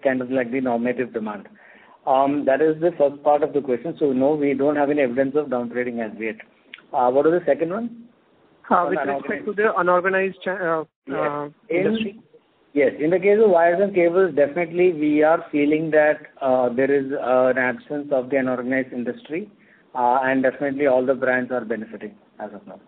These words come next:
Speaker 1: Yes, that evidence is
Speaker 2: And
Speaker 1: there.
Speaker 2: in the other
Speaker 1: Yeah.
Speaker 2: product categories, sir?
Speaker 1: No, no, no evidence.
Speaker 2: No evidence. Got it. And, uh, the second question was,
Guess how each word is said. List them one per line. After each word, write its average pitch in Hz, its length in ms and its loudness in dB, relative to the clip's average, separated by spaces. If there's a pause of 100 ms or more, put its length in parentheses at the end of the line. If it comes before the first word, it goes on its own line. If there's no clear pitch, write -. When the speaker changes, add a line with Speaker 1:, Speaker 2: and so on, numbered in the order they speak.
(120)
Speaker 1:
Yes, 104 180 -14 (320)
that 123 200 -2
evidence 117 300 -2
is 170 140 -8
Speaker 2:
And 196 80 -16
Speaker 1:
there. 208 220 -14 (100)
Speaker 2:
in 185 140 2
the 185 120 4
other 165 200 2
Speaker 1:
Yeah. - 100 -8
Speaker 2:
product 202 220 2
categories, 196 480 -6
sir? 262 160 -4 (720)
Speaker 1:
No, 139 160 2
no, 139 220 2
no 143 180 4
evidence. 110 320 -6 (960)
Speaker 2:
No 156 140 2
evidence. 135 180 -12 (640)
Got 143 180 2
it. 143 200 -10
And, 170 360 0
uh, 170 200 4
the 170 160 -4
second 214 340 -4
question 220 320 0
was, 214 260 4